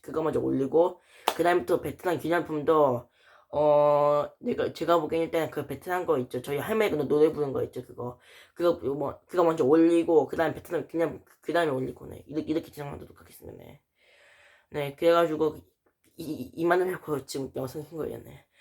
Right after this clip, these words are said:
그래가지고 일단 제가 <clears throat> 이 영상 올라가고, 곧바로 이제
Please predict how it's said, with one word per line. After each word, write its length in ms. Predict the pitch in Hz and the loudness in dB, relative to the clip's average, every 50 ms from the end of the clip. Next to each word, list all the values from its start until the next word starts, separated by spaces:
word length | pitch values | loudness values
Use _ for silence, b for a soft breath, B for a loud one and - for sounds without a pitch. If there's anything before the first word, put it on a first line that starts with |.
| b b b b _ | b b b b _
그래가지고 360 | 165 170 165 170 160 170 165 | 2 2 2 4 2 0 0
일단 200 | - 170 151 - | 0 -2 -4 -4
제가 560 | - 160 156 151 143 143 143 135 117 - - _ - | -4 -2 0 4 4 4 4 4 0 -4 -10 _ -6
<clears throat> 1000 | 190 180 160 131 120 - _ _ _ _ _ _ _ _ _ _ _ - - 185 | -4 -4 -4 -4 -8 -14 _ _ _ _ _ _ _ _ _ _ _ -18 -2 0
이 40 | |
영상 220 | 190 190 185 - 160 | 0 2 2 0 0
올라가고, 640 | 160 160 151 151 151 147 - - 175 185 185 B B B B B B B B B _ | 2 2 2 2 0 0 2 2 2 2 0 B B B B B B B B B _
곧바로 480 | - - - _ 180 180 170 165 160 | -12 -10 -4 _ 0 0 2 4 2
이제 960 | 151 139 135 156 156 151 143 143 147 151 147 147 143 123 113 - - - - | 2 2 2 0 0 2 2 0 -2 -4 -4 -4 -6 -8 -8 -10 -12 -16 -20